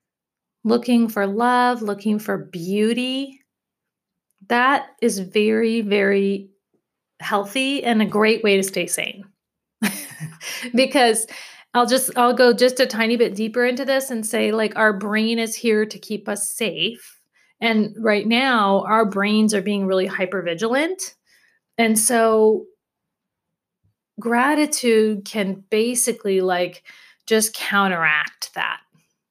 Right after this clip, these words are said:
It can just, like, bring us down a little bit, help us remember what's important, what we have, right? And so,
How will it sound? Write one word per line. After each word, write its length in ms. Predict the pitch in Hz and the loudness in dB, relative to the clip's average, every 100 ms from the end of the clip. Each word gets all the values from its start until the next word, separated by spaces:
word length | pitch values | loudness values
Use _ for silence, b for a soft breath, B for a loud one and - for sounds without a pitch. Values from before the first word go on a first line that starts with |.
| _ _ _ | _ _ _
It 100 | 294 | -10
can 140 | 339 339 | -8 -4
just, 220 | 339 330 | -4 -2
like, 340 | 262 254 - | -4 -4 -10
bring 240 | - 392 381 | -4 -2 -2
us 160 | 359 | -4
down 340 | - 185 185 196 | -2 -2 0 0
a 80 | 190 | 2
little 200 | 190 190 | 2 2
bit, 400 | 196 196 196 - | 2 2 -2 -4
help 260 | 269 269 | -2 0
us 200 | 285 269 | 0 0
remember 640 | 262 220 202 202 202 196 202 | 2 2 4 4 4 4 2
what's 260 | 214 208 | -2 -2
important, 880 | 233 220 196 190 190 185 185 180 - - - | -4 -4 -4 -4 -4 -6 -8 -8 -14 -16 -10
what 160 | 226 | -4
we 140 | 247 220 | -2 -2
have, 920 | - 185 175 175 175 175 160 - _ _ _ _ _ _ - | -2 -4 -2 0 0 -2 -6 -16 _ _ _ _ _ _ -8
right? 440 | 180 180 185 - _ _ _ B B B B - | -4 -4 -4 -8 _ _ _ B B B B 0
And 160 | 247 247 | 2 4
so, 520 | 294 262 262 247 | 4 6 6 4